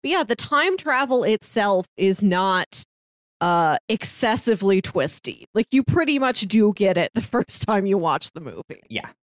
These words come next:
Speaker 2: yeah. I, to, to be honest, I would kinda say that the time travel side of this is kinda just in the background.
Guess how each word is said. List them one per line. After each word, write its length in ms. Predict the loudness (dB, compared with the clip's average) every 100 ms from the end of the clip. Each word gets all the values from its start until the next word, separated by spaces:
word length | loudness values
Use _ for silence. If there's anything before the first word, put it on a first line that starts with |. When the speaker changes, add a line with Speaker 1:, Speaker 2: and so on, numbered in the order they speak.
| _
Speaker 2:
yeah. 260 | -10 -10 -10 _ _
I, 240 | -8 -8 -8 _ _ -8
to, 200 | -6 -6 -10 _
to 140 | -6 -2
be 120 | -2
honest, 240 | -2 -2 -4
I 60 |
would 200 | -6 -6
kinda 400 | -10 -6 -6 -4 -6 -10 -20 _ -20 -20 -18 -10
say 300 | -6 -2 0
that 260 | -2 -4 -6
the 80 | -8
time 360 | -8 -6 -4
travel 520 | -4 -2 -2 0 -4
side 380 | -4 -4 -4 -2
of 120 | -4
this 300 | -2 -2 -4 -8
is 180 | -10 -8
kinda 300 | -8 -6 -6
just 240 | -6 -6
in 160 | -4 -4
the 80 |
background. 1200 | -4 -6 -6 -8 -6 -4 -4 -4 -2 -4 -6 -12